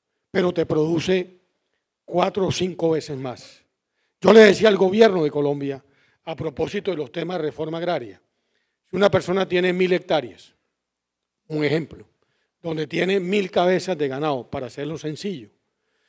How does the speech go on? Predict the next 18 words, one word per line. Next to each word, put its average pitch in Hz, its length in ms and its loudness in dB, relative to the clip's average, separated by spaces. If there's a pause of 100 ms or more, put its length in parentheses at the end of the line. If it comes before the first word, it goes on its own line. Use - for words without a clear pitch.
(120)
si 175 180 -4
vende 214 260 2
la 220 100 6
mitad 160 400 -4 (1400)
y 240 140 6
reconvierte, 202 1040 6 (920)
en 208 180 2
esas 233 260 6
quinientas 208 840 0 (680)
podría 190 400 2
tener 208 360 0
al 190 180 0
menos 202 460 -2
dos 165 260 -2
mil, 165 400 -4 (380)
podría 180 340 -2
tener 196 320 -2
más 202 580 -6